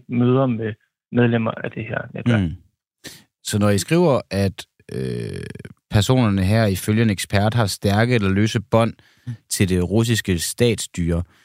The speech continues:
Speaker 2: hvad baserer I så det på, hvis vi bare tager Jesper Larsen som eksempel? Hvad er hans stærke eller løse bånd til det russiske statsstyre?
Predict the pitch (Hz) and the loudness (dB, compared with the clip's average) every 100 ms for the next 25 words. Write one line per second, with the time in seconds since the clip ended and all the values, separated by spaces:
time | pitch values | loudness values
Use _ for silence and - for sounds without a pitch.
0 | _ _ _ 113 127 156 - 170 123 98 | _ _ _ 0 2 0 2 2 2 2
1 | 113 127 131 143 127 98 92 98 107 - | 0 0 0 0 0 0 -2 0 0 0
2 | 113 98 101 95 104 120 - 92 90 - | 0 0 0 2 2 0 -2 -2 0 0
3 | 123 104 95 104 127 117 127 123 117 127 | 0 0 -2 0 0 2 0 2 2 0
4 | - - _ _ _ _ - - 104 110 | -2 -8 _ _ _ _ -4 2 2 4
5 | 127 95 95 95 104 117 - 110 110 - | 2 2 2 2 2 0 0 0 0 -2
6 | 95 90 104 107 - 92 107 98 - 87 | -2 0 0 0 -2 -2 0 -2 -4 -2
7 | 85 | -2